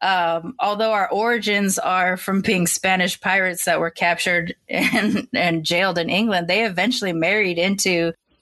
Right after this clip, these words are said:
uh, there was a duke in my family history and then eventually became common again down to m-, my family, you know, so we don't have titles anymore, but there was a period of time when my family had a title there as well.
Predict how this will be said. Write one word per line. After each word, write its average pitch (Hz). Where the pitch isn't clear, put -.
uh, 170
there 185
was 208
a 196
duke 220
in 190
my 170
family 185
history 190
and 185
then 185
eventually 185
became 175
common 202
again 165
down 175
to 165
m-, 165
my 180
family, 143
you 185
know, 160
so 180
we 175
don't 202
have 170
titles 220
anymore, 165
but 160
there 175
was 170
a 180
period 202
of 165
time 202
when 165
my 160
family 170
had 165
a 160
title 165
there 156
as 143
well. 165